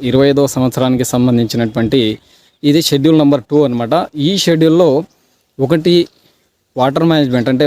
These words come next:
వాటరు ఇథిలిన్ స్ప్రే చేసిన తర్వాత ఎన్ని రోజులకి ఇవ్వాలి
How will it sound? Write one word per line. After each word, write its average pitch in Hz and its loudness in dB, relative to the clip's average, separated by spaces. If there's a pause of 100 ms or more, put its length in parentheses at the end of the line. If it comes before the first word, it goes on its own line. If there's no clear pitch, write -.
(140)
వాటరు 156 0 (560)
ఇథిలిన్ 156 0
స్ప్రే 160 0
చేసిన 156 0
తర్వాత 147 0
ఎన్ని 135 2
రోజులకి 147 2
ఇవ్వాలి 135 0